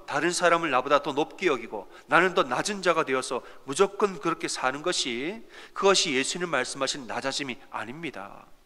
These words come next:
여러분, 사람은 자기 자신을 너무 과장되게 낮추면 겸손을 가장한 교만이 생길 수가 있습니다. "나만큼 겸손한 사람이 어디 있을까?"라는 교만이 그 마음에 나옵니다. 혹은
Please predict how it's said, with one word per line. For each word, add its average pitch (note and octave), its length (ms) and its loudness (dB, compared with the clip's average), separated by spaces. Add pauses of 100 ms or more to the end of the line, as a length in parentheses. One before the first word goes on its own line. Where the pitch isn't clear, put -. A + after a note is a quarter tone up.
(800)
여러분, G#2+ 180 -10
사람은 C#3 600 0 (640)
자기 B2 280 -4
자신을 D3+ 400 0
너무 C3+ 240 -6
과장되게 D#3 680 0
낮추면 B2+ 720 -4 (480)
겸손을 D3 580 -2
가장한 A#2+ 460 -8
교만이 A#2 380 -4
생길 D3 300 -8
수가 C3+ 220 -4
있습니다. A2 520 -10 (380)
"나만큼 D#3+ 640 -2
겸손한 C3 500 -8
사람이 B2 400 -6
어디 B2+ 200 -8
있을까?"라는 D3+ 920 2 (320)
교만이 B2 560 -4
그 - 100 -12
마음에 A#2 280 -2
나옵니다. G2+ 460 -10
혹은 D#3+ 520 -2